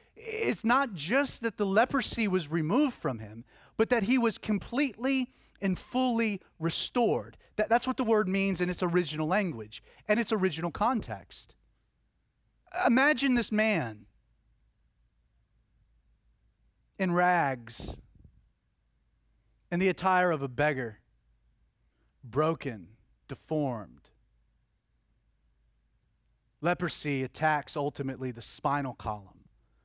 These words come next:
This man's likely hunchback.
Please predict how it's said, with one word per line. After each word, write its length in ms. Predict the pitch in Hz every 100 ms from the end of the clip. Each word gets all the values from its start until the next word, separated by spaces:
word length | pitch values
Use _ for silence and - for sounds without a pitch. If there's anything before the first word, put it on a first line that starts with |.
| _ _ _ _ _ _ _
This 200 | 135 -
man's 640 | 147 147 139 131 - - -
likely 380 | 139 143 - 139
hunchback. 760 | - 156 - - 113 98 98